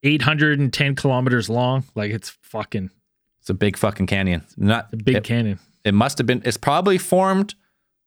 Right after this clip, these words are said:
Speaker 2: just gonna say it, by an ancient comet impact on the Mars ice caps, causing drastic flooding, similar to, <laughs> similar to Earth. I don't fucking know.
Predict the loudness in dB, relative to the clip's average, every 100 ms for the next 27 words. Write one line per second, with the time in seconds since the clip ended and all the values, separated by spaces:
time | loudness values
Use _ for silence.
0 | _ -6 -2 -2 0 0 0 -6 _ _
1 | _ _ _ _ -4 0 0 0 0 -2
2 | -2 -6 -2 0 2 0 0 0 -2 -2
3 | 0 2 4 2 2 0 -2 -8 _ _
4 | _ -2 -2 0 0 0 -4 -4 0 2
5 | 4 2 2 0 0 -4 -6 -2 0 2
6 | 2 0 -2 _ _ _ -8 -2 0 0
7 | 0 -2 -4 -4 -6 -8 -6 -2 0 0
8 | 2 0 -2 -2 -2 -4 -8 -8 -10